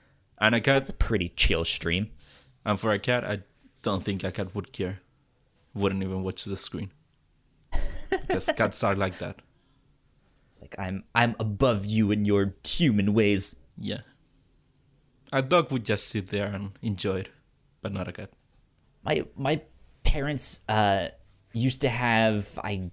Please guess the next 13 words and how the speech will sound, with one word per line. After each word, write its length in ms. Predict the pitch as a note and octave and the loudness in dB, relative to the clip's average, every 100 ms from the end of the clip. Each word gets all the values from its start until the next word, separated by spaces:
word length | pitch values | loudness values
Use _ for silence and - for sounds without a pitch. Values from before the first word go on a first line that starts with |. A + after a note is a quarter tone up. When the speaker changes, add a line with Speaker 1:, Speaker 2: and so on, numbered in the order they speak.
| - | -6
Speaker 2:
guess 240 | G2 G2+ | -4 -2
it 60 | A2+ | -2
was, 160 | G2+ F2 | -2 -2
like, 260 | E2+ F2 | -4 -4
Dish 300 | F2 G#2+ - | 0 0 2
Network 540 | A#2+ A2+ B2+ C3 C3 - | 0 0 2 2 2 0
or 400 | B2 B2+ B2+ B2 | 2 4 4 2
something, 640 | - C#3 B2+ C3+ C#3 C#3+ - - - - | 4 4 4 2 0 -4 -10 -20 -12 -4
uh, 100 | F#2 | -4
some, 580 | - A#2+ A#2 A2+ G2+ - | 0 0 2 2 0 -4
like, 160 | F#2 F2 | -4 -4
s-, 420 | - - - - | -4 -2 2 2
satellite 720 | - F2+ F#2+ F#2+ F#2 F2 | 2 2 2 2 0 0